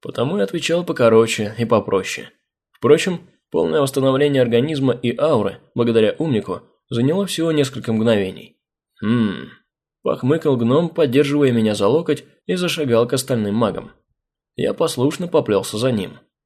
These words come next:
Подойдя к столу, за которым сидели комиссары и мой учитель, гроссмейстер отпустил мою руку и громко заявил:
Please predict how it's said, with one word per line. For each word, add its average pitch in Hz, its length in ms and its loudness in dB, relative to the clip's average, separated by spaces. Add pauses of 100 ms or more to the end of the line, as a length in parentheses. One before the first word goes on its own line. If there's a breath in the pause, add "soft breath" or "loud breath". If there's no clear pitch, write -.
(160)
Подойдя 120 360 -2
к 175 60 -8
столу, 139 580 -2
за 147 100 0
которым 170 300 -2
сидели 120 340 -2
комиссары 123 800 -2
и 123 100 -2
мой 120 220 4
учитель, 143 480 -6 (200)
гроссмейстер 165 560 -4
отпустил 123 380 -4
мою 110 200 4
руку 117 260 -2
и 131 160 -6
громко 110 320 -2
заявил: 110 460 -4